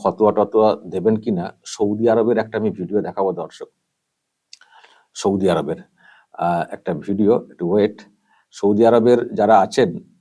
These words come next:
মানে দায়িত্বে আর কি, সরকারের দায়িত্বে, তারা, আহ, মানে ওখানে গিয়েছিলেন ইতালির প্রধানমন্ত্রী, জানেন খুবই পরিচিত মুখ, জর্জিয়া মেলোনি।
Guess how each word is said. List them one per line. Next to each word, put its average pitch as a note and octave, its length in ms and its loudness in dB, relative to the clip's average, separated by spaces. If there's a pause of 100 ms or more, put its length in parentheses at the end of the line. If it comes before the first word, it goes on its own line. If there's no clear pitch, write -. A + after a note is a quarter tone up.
(240)
মানে E2+ 400 -8 (840)
দায়িত্বে G2+ 360 2
আর E2+ 140 2
কি, - 100 -8
সরকারের F2+ 480 -2
দায়িত্বে, E2 460 -4 (600)
তারা, A#2+ 400 6 (560)
আহ, F#2 1160 -4
মানে A2 260 -2
ওখানে C3+ 500 2 (440)
গিয়েছিলেন B2 800 2
ইতালির D3+ 500 4
প্রধানমন্ত্রী, G#2+ 840 -2 (420)
জানেন - 260 -2
খুবই G3 200 0
পরিচিত - 420 -4
মুখ, - 340 -4 (840)
জর্জিয়া G#2 600 0
মেলোনি। F2+ 580 -4